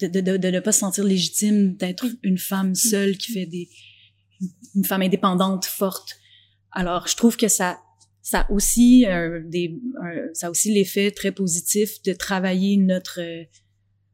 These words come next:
Speaker 2: Résistance, c'est une
Speaker 1: oui.
Speaker 2: carapace, une sorte de, pas une carapace, mais une attitude, en tout cas, ou un regard de défiance, mais je sais
Speaker 1: Oui,
Speaker 2: que
Speaker 1: une
Speaker 2: tu te
Speaker 1: confiance,
Speaker 2: regardes,
Speaker 1: de
Speaker 2: ou une
Speaker 1: s'assumer
Speaker 2: confiance, ouais,
Speaker 1: comme
Speaker 2: ouais,
Speaker 1: femme.
Speaker 2: ouais, ouais.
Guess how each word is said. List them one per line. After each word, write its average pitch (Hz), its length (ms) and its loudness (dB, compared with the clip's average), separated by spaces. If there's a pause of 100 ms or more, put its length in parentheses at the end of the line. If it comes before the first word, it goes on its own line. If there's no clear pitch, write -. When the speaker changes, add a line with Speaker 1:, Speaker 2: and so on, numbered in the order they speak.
(160)
Speaker 2:
Résistance, 180 520 2
c'est 214 80 2
une 196 80 2
Speaker 1:
oui. 180 60 -4
Speaker 2:
carapace, 233 800 4
une 185 120 -8
sorte 185 320 -8
de, 165 260 -8 (800)
pas 202 80 -4
une 208 100 -2
carapace, 233 440 0
mais 220 100 4
une 202 100 2
attitude, 196 500 2
en 185 80 -2
tout - 120 -12
cas, 170 160 -6
ou 185 120 0
un 185 60 -2
regard 202 320 0
de 208 80 2
défiance, 202 400 -2
mais 190 120 -6
je - 400 -10
sais - 120 -4
Speaker 1:
Oui, 277 80 4
Speaker 2:
que 302 160 4
Speaker 1:
une 185 80 2
Speaker 2:
tu 185 80 2
te - 40 -6
Speaker 1:
confiance, 202 360 2
Speaker 2:
regardes, 240 400 8
Speaker 1:
de 240 60 8
Speaker 2:
ou - 20 10
une 226 60 8
Speaker 1:
s'assumer 226 420 8 (180)
Speaker 2:
confiance, 240 40 4
ouais, 220 60 2
Speaker 1:
comme 202 100 4
Speaker 2:
ouais, 190 40 0
Speaker 1:
femme. 254 400 6
Speaker 2:
ouais, 190 140 -6 (120)
ouais. - 120 -12